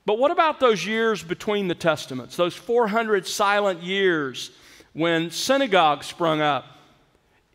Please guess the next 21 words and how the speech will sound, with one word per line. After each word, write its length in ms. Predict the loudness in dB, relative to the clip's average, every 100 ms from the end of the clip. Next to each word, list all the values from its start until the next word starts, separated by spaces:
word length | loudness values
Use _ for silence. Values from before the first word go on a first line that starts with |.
| _ _ -4
When 200 | -2 -2
synagogues 800 | -2 0 0 2 4 6 4 0
became 440 | -6 -2 0 0
the 60 | -4
focus 600 | 0 0 2 0 0 0
of 120 | 2
every 280 | 2 2 -2
community's 580 | -4 -2 0 0 -2 -2
worship, 560 | 0 0 0 0 0 -2 -18 -4
each 480 | -2 -2 -4 -8 -6
synagogue 920 | -4 0 2 2 4 4 6 4 0 -6 -20
had 440 | -4 2 4 2 0
elders. 640 | 0 2 2 2 -2 -2 -4
Now, 200 | -2 -4 -8
this 160 | -4 -4
begins 400 | -6 -2 -2 -2
to 100 | -6
shape 340 | -4 -2 0
our 200 | 2 2
understanding 680 | 2 -2 -6 -4 -2 0 0
of 140 | -2